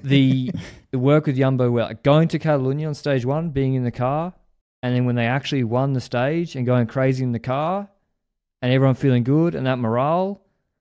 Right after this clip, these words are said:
is really hard to replicate online. Like, Benji and I, with L R C P and with his channel and with Lance and Roux's YouTube channel, like, it's a crazy success story, but there's no, like,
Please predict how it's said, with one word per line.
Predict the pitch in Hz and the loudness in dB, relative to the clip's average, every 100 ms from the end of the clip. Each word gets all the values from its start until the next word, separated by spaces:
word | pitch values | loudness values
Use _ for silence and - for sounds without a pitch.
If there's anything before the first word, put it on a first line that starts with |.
| _ _ _ - | _ _ _ 0
is | 131 113 | 0 0
really | 113 131 156 175 165 143 | -4 2 6 6 6 4
hard | 135 135 131 | 2 0 0
to | 127 | -2
replicate | 131 123 120 123 117 | -2 -2 -4 -2 -2
online. | 113 113 107 95 | -2 -2 -4 -6
Like, | 101 113 - | -6 -4 0
Benji | 147 151 151 | 0 0 0
and | 139 | -2
I, | 123 123 180 - - _ _ | -4 -6 -8 -12 -20 _ _
with | - 123 | -4 0
L | 131 | 2
R | 139 | 0
C | 135 143 131 | -2 -4 -2
P | 135 113 120 160 _ _ _ _ - | -2 -2 -2 -6 _ _ _ _ -10
and | 113 | -6
with | 110 | -2
his | 139 | -2
channel | 135 147 135 135 131 | -2 -4 -2 -4 -4
and | 120 | -4
with | 110 | -4
Lance | 120 123 131 | -2 -2 -2
and | |
Roux's | 127 120 | -2 -2
YouTube | 117 113 113 | -4 -6 -8
channel, | - 107 107 139 | -8 -8 -8 -8
like, | - 117 101 - - | -4 -4 -4 -10 -10
it's | 127 131 | -8 -4
a | 117 | -6
crazy | - - 160 170 165 156 | -6 -8 0 2 2 -2
success | - 139 160 147 | -8 -6 -4 -6
story, | - 113 110 135 156 _ _ _ _ _ _ - | -4 -4 -2 -4 -8 _ _ _ _ _ _ -2
but | 123 113 - _ _ _ | 0 0 -4 _ _ _
there's | 127 113 | -2 2
no, | 143 147 143 | 4 6 6
like, | 135 117 107 - | 2 0 -4 -12